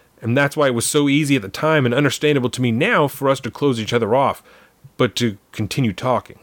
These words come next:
So many people are having conversations just to make noise with their face and try and spread the knowledge they may or may not actually have. They don't want to challenge their own ideas and the ideas of others, which is supposed to be the point of a civil discourse. You have to have your ideas challenged to solidify your arguments against the holes people are able to poke in them.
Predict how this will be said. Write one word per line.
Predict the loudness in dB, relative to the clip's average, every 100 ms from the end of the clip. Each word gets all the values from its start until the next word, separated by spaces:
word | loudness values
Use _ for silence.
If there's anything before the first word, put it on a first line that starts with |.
| _ _ -20 -20 -14
So | -2 2
many | 2
people | 2 0 2
are | 2
having | 4 2 0
conversations | 0 0 0 0 0 -2 -2
just | -2 0
to |
make | 0 0
noise | 2 2 0
with | -2
their | -4
face | 0 0 0 -4 -10
and | -10
try | -2 0
and | 0
spread | -2 -2 -2
the | 0
knowledge | 0 0 0
they | -2
may | 0 2 2 2
or |
may | 2 2
not | 2 2
actually | 2 0 -2 -4 -2
have. | -2 -4 -6 -16 -20 -14 -2
They |
don't | 0 2
want | 0 0
to |
challenge | 0 0 0
their | 0 0
own | 2 0
ideas | -2 0 0 0 -2
and |
the | -2 -2
ideas | 0 0 -2
of | -2
others, | -2 -2 -6 -8
which | -2 -2
is | 0
supposed | -4 0 0 0
to | 0
be | 0
the | 0
point | 0 2 2
of | -2
a |
civil | -2 0 0
discourse. | 0 0 -2 -14 -16 -18 -20 _ _ -20 _ _ -8
You | -4
have | 0 0
to | 0
have | 0 0
your | 2 2
ideas | 2 0 0
challenged | -2 0 2 0 -2
to | -6
solidify | -4 -2 -2 0 0
your | 0 0
arguments | 0 0 -2 -4
against | -4 -4 -4
the | -2
holes | 2 2 2
people | -2 -2 0
are |
able | 0 0
to | -2
poke | -2 -2 -2
in |
them. | -8 -10